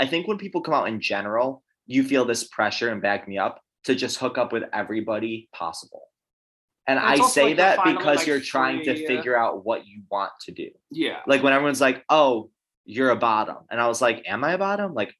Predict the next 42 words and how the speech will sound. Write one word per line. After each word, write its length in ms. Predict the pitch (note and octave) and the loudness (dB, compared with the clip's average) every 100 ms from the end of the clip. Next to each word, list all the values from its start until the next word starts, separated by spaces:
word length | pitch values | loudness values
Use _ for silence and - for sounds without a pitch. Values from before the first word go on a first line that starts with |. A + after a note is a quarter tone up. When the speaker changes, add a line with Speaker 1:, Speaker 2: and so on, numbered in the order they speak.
| - | -8
Speaker 1:
I 80 | |
don't 180 | A#2 D#3+ | -8 -6
fucking 300 | D3+ - G#2 | -10 -10 -12
know." 320 | F2+ F2+ A2+ _ _ - | -10 -10 -12 _ _ -2
Like, 180 | B2+ A2+ | -2 0
my 180 | A#2+ A#2+ - | -2 -2 2
first 360 | D3+ D#3+ - D3 | 4 4 -2 -2
times 300 | C3+ B2 A#2 | 0 0 -2
all 220 | A2+ A#2+ | 0 2
having 240 | B2 A2+ | 0 -4
sex, 320 | G#2+ A2 A#2 - | -4 -4 -4 -8
I 60 | - - | -10 -8
pretty 160 | A2+ | -8
much 200 | G#2+ G#2 - | -6 -8 -8
only 300 | G#2+ A2+ G#2+ | -6 -4 -6
bottomed 460 | F#2+ F#2 G#2 A#2+ B2 | -2 -2 0 -4 -6
because 240 | G#2 A2+ - | -10 -10 -8
I 120 | G#2+ | -8
felt 340 | - G#2+ F#2+ - | -2 0 0 -2
that 160 | G2+ | -4
was, 160 | G#2 - | -4 -4
like, 220 | G2+ F#2+ | -4 -2
a 280 | G#2 F#2+ F2+ _ _ _ - | -2 -2 -4 _ _ _ -18
bubble 600 | G#2+ A2 B2 A#2+ B2+ B2 | -8 4 6 8 4 2
pe-, 200 | C3 C3+ _ | -6 -8 _
people 300 | - A2+ A2 | -12 -6 -6
put 240 | - - A#2+ | -4 -6 -4
me 100 | C3 | -6
in 140 | C3+ | -6
because, 340 | A2 B2+ A2 | -6 -2 0
like, 260 | A2 G#2 - - | 0 -2 -4 -2
I 200 | G#2 G2 | 0 0
have 300 | G2+ F#2+ F2+ _ _ _ _ _ F#2+ | -4 -6 -8 _ _ _ _ _ -2
big 240 | A#2 G#2+ | -2 0
legs, 600 | G#2+ G#2 G2+ G2 - - G#2+ | 0 0 -2 -4 -14 -14 -12
a 60 | |
bigger 260 | G#2 A2 G#2 | -4 -2 -2
Speaker 2:
Yeah. 100 | G#2+ | 0
Speaker 1:
butt, 420 | A2 G#2 G2+ C#3 - | 0 2 0 -4 -8
I'm 140 | A2 | -6
shorter. 640 | - A2 G#2+ G#2 G2+ F#2+ | -4 -2 -4 -2 -4 -4
Speaker 2:
Yeah. 300 | - C3 G#2 | -4 -4 -4